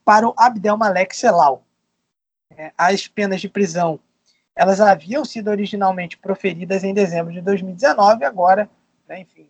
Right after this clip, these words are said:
estão confirmadas ali. É, os dois foram condenados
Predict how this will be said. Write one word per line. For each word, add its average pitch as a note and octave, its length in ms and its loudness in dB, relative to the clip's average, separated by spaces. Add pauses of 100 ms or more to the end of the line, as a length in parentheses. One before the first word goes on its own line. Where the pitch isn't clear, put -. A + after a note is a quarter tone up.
estão - 300 -20
confirmadas F#3+ 840 -2
ali. - 220 -6 (500)
É, D#3 200 -14
os C4+ 240 4
dois G#3 300 2
foram G#3 240 -2
condenados E3 880 0